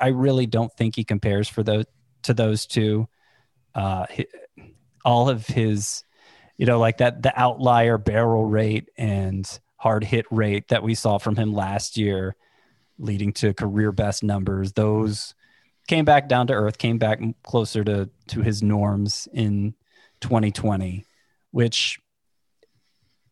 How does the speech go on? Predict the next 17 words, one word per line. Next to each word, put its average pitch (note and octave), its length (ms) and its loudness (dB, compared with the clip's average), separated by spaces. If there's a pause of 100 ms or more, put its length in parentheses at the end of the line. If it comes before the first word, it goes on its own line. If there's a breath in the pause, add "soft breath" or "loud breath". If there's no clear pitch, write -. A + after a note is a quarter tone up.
(520)
you D#3+ 80 4
know, C3 100 2
that, D3 320 2
that's F3 260 4
one D#3 280 2
instance C3+ 720 0
where, A2+ 600 2 (840)
because A#2+ 480 2
twenty B2 280 2
nineteen A#2 440 2
was G#2 160 2
such - 280 0
an G2 60 -2
outlier A2 480 2
in A2 100 4
those A2 240 2
areas, A2 600 2